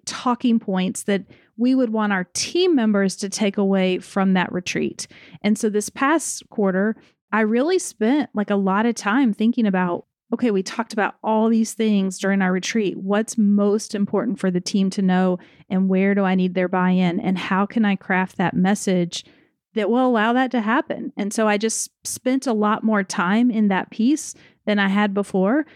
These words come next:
but I will, it's really made a difference. You can ask anyone on our team right now, our top three priorities for this quarter, and they will all say the exact same thing, which is amazing. <laughs> Like, that's what we want. <laughs>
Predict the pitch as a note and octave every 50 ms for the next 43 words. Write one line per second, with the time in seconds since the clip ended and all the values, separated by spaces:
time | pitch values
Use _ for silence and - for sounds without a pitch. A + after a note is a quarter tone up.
0 | - _ _ - A#3 A#3+ - - - - A3+ B3 C4 D4 D4 D4+ C#4+ A#3+ - _
1 | _ _ _ - A#3 B3+ A3+ - - A#3 A3+ A#3 A3+ A#3 B3 B3+ B3 B3 A#3+ B3
2 | A3 G#3 A3+ A3+ - A#3+ A#3 A3+ A3+ - - A3 B3 - C#4+ C4+ B3+ B3 A#3 -
3 | - - A3+ A3+ A#3 A#3 A#3 A#3 A3+ A3 G#3+ G#3 G#3 - - A3 G#3+ A3 G#3+ -
4 | G#3 G#3 G3 G3 F#3+ - - - G3+ G3 - - - A3+ G3+ G3 - - - A3
5 | A3 G#3+ G#3 - G#3+ G3 G3 F#3+ F#3+ F#3 G3 G3 - - G3+ F#3+ F#3+ - - -
6 | G#3 G3 G3 A3+ B3 C#4+ C4+ - - - - - - G#3 G#3 G#3 G3 F#3+ - -
7 | - F#3+ G3+ G3 - - A3 G3+ G3+ F#3+ G3 G3 F3+ F3+ F3 - F#3 E3+ F3 -
8 | - F3+ E3+ E3+ E3+ - - - - - - - - F#3+ - - F3+ F3 - -
9 | - - _ _ _ _ _ _ _ - F3+ F3 F3 A#3 E4+ F4+ - E3+ - -
10 | - - - - A#3+ - D#4 C#4+ D#4 C4+ F4 D4+ D#4 E4 E4 D#4+ D#4 D4 C#4 F4
11 | A4 G4+ B3 - - - - - _